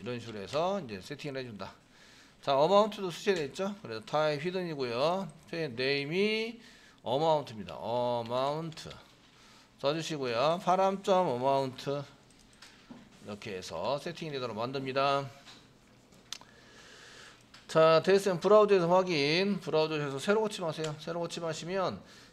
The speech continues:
여기에 이제 폼 태그에 해당되는 내용, 여기 인풋 태그 한 개 클릭해 보시면 폼 태그에 해당되는 내용이 나오시게 되는데,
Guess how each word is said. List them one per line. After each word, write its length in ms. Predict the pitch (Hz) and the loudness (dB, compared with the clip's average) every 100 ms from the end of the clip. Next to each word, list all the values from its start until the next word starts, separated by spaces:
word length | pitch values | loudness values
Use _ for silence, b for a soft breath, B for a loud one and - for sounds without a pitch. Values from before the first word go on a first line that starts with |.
| - | -6
여기에 260 | 143 180 175 | 0 2 0
이제 180 | 160 151 | 0 0
폼 300 | 214 233 247 | 2 0 4
태그에 400 | 226 208 190 180 | 4 4 4 4
해당되는 460 | 190 185 170 160 | 2 0 0 0
내용, 320 | 127 123 104 | 0 0 -2
여기 140 | 117 131 | -2 -4
인풋 220 | 147 185 | -4 -2
태그 200 | 190 175 | -2 0
한 100 | 147 | 0
개 80 | 131 | -2
클릭해 320 | 127 190 185 | -4 -4 -2
보시면 420 | 151 135 151 175 | -4 -6 -6 -6
폼 240 | 190 185 180 | -4 -6 -4
태그에 260 | 175 160 | -4 -2
해당되는 260 | 147 135 113 | -4 -6 -4
내용이 300 | 123 123 135 | -4 -2 -2
나오시게 480 | 107 110 107 123 110 | -2 -4 -4 -6 -6
되는데, 920 | 104 92 85 87 104 143 175 196 208 | -8 -8 -8 -6 -4 -2 -2 -4 -8